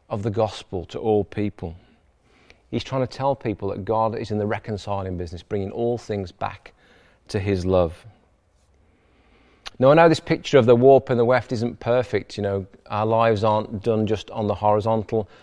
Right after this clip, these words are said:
and God isn't up there in the vertical. But I think this, this, this idea, this imagery of us being woven together,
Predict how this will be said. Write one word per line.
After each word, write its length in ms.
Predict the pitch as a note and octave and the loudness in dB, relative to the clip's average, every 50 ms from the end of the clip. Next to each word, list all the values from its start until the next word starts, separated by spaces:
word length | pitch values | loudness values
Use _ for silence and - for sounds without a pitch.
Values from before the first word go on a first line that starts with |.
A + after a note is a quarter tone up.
| _ _ - | _ _ -8
and 180 | A2 G#2+ G#2+ | -4 -4 -2
God 220 | G#2 A2+ G#2+ A2+ A2 | 0 0 0 0 0
isn't 260 | G2 G2 G#2+ A2 - _ _ - | -2 -4 -6 -8 -10 _ _ -12
up 180 | - - - - | -12 -12 -10 -6
there 380 | G#2+ A2 G#2 G#2 G#2 G2 F#2+ - - - - _ _ _ _ _ _ _ | -2 -2 0 2 0 0 -2 -6 -12 -20 -20 _ _ _ _ _ _ _
in 200 | - B2 A2 A2 | -2 0 0 2
the 60 | G#2 | 0
vertical. 600 | F#2+ F#2 G#2+ A2+ A#2+ A#2+ - - - G#2 F2+ D#2 D2 - _ _ _ - - _ | 0 2 4 4 4 2 0 -4 -8 -8 -8 -8 -10 -16 _ _ _ -20 -6 _
But 80 | - A#2+ | 2 2
I 20 | |
think 240 | A#2 - D3 - - | 2 2 -2 -4 -4
this, 180 | C3+ C3 - - | -6 -8 -10 -8
this, 300 | - C#3 B2+ - - - - - _ | -6 -6 -6 -6 -8 -14 -18 -20 _
this 320 | - C3 B2 - - - - _ _ - | -8 -8 -8 -8 -12 -18 -20 _ _ -2
idea, 400 | B2+ B2+ C3+ C3 G#2+ C#3+ C#3+ C3 | 0 2 2 2 4 4 4 4
this 160 | A2+ - - - | 4 0 -4 -4
imagery 420 | D#3+ D#3+ D#3+ D#3 B2+ A2+ G#2+ G#2+ | -2 0 0 0 0 2 4 4
of 120 | G#2 F#2+ | 4 2
us 120 | G#2 G#2+ - | 0 -4 -4
being 320 | - A#2+ A#2 A2+ A2 G2+ - - - _ _ _ - | -2 0 2 2 0 0 -4 -10 -20 _ _ _ -8
woven 580 | G#2+ G#2 G#2 A#2+ C3+ C#3+ D3+ C#3+ B2 C#3+ C#3 | -4 2 6 8 8 8 8 6 4 2 0
together, 540 | B2 - A2+ G#2+ B2 B2 A#2+ G#2+ G2 E2 D#2 | -2 -4 -2 0 2 2 2 0 -4 -6 -8